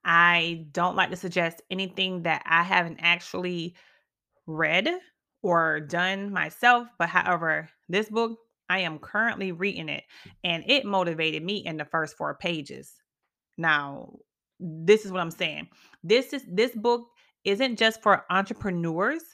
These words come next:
It is for anyone that wants to set a goal and wants to get it completed, from short-term goals, long-term goals, that you can get all this done and completed in twelve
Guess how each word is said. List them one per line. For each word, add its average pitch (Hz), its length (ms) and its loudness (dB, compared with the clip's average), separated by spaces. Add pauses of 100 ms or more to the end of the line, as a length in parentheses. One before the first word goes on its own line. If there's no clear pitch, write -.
(400)
It 208 100 2
is 214 240 -2
for 190 260 2
anyone 190 720 -4
that 165 240 0
wants 170 240 -4
to 170 100 -6
set 160 280 0
a 143 40 -2
goal 165 480 0 (540)
and 175 220 -2
wants 170 200 -6
to 185 80 -6
get 170 160 -4
it 165 80 -10
completed, 226 500 -4
from 156 180 -8
short-term 226 680 -2
goals, 214 480 0 (440)
long-term 226 760 2
goals, 208 460 2 (260)
that 165 160 -2
you 208 80 -6
can 196 140 -8
get 180 180 -4
all 190 240 6
this 202 160 -2
done 180 300 -2
and 190 80 -8
completed 202 540 -4 (720)
in 170 380 -6 (200)
twelve 165 520 0